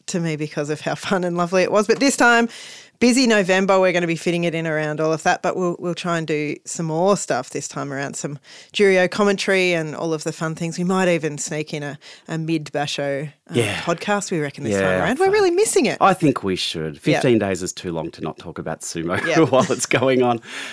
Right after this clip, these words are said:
Speaker 2: Let's, uh, jump right into the Banzuke. Terunofuji, the lone Yokozuna, as we said before, uh, double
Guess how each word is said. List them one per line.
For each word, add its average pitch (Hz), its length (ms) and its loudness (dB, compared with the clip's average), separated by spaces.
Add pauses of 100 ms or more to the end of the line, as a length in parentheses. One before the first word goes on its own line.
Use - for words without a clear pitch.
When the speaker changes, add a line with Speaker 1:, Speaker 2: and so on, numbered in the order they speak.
(140)
Speaker 2:
Let's, 226 500 0 (140)
uh, 190 220 4
jump 180 340 2
right 143 360 2
into 127 360 -4
the 110 480 -8 (100)
Banzuke. 107 840 -2
Terunofuji, 120 640 2
the 104 100 0
lone 120 560 2
Yokozuna, 95 880 -6 (420)
as 78 140 -12
we 92 80 -8
said 90 240 -4
before, 120 800 2 (100)
uh, 117 380 -4 (200)
double 156 480 0